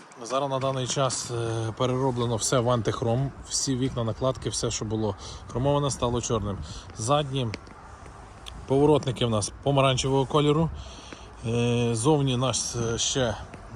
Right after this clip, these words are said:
е, зроблено було додатково ззаді накладка, теж чорного кольору, букви Model X сто Д теж чорного кольору. По дискам в нас теж чорний мат на ось зимовій хорошій резині. Автомобіль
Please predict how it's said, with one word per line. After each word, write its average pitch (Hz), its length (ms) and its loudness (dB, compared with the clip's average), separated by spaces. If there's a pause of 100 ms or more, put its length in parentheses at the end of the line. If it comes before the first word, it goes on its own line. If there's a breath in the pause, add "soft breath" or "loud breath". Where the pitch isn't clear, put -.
е, 113 160 -6
зроблено 127 380 -2
було 120 180 -2
додатково 113 680 0 (160)
ззаді 113 280 0
накладка, 147 520 2 (180)
теж - 400 2
чорного 143 360 2
кольору, 135 340 4
букви 123 360 2
Model 113 360 2 (120)
X 113 100 -2
сто - 300 0
Д 101 180 0 (400 loud breath)
теж 143 160 2
чорного 156 400 2
кольору. 151 380 0 (500 loud breath)
По 139 300 2
дискам 123 380 0
в 117 40 -2
нас 110 420 -2 (180)
теж 127 260 0
чорний 120 460 0 (220)
мат 135 220 2 (1000 loud breath)
на 127 160 -2
ось 117 160 -2
зимовій 120 440 -2 (140)
хорошій 123 420 -4
резині. 147 420 0 (480 loud breath)
Автомобіль 139 420 -12